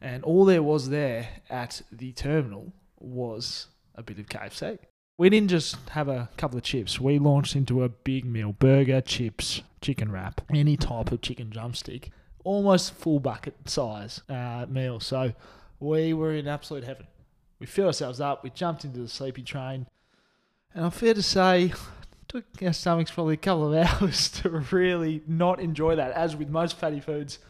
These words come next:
not great for your gut. I've gone to the toilet and in a bit of pain here in the sleepy train. I'm wandering back to the cabin going, "This could, this could go all night."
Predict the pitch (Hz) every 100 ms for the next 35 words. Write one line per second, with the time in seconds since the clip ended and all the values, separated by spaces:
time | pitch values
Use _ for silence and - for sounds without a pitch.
0 | _ 202 170 139 123 123 123 - - _
1 | _ _ _ 135 - 214 190 147 - 147
2 | 147 143 139 185 143 113 - 120 127 127
3 | 123 127 123 117 - 135 127 - 135 135
4 | 131 131 147 147 123 110 104 - 95 123
5 | 120 123 113 113 113 - - - 107 -
6 | - 64 69 69 82 -